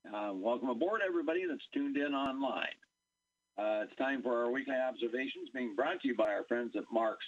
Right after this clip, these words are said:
Fireplace and Lighting, the store of distinction on the South Sixth Street frontage road.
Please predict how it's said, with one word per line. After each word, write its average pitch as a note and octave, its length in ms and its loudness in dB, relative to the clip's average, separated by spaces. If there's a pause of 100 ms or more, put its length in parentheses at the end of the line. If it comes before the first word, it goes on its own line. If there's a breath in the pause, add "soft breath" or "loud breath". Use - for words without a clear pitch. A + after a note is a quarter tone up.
Fireplace G#2+ 560 2
and G#2 140 -4
Lighting, C#3 420 0
the B2 160 0
store B2 240 2
of G2 100 -2
distinction A#2 520 -2
on G#2+ 120 0
the G2 160 -2
South A#2 320 4
Sixth A#2+ 200 0
Street A#2 260 0
frontage A#2 320 0
road. C#3+ 300 2